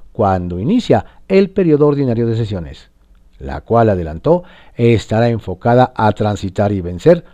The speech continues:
los retos formidables que enfrenta el país en materia de seguridad, de bienestar y del campo, los cuales, dijo,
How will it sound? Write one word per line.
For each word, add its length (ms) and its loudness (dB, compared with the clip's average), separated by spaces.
los 280 -10
retos 440 0
formidables 1000 -2
que 100 -2
enfrenta 380 0
el 100 2
país 340 4
en 100 0
materia 320 0
de 100 2
seguridad, 500 -4
de 100 6
bienestar 600 2
y 160 -2
del 180 -6
campo, 440 -4
los 180 4
cuales, 280 4
dijo, 360 -2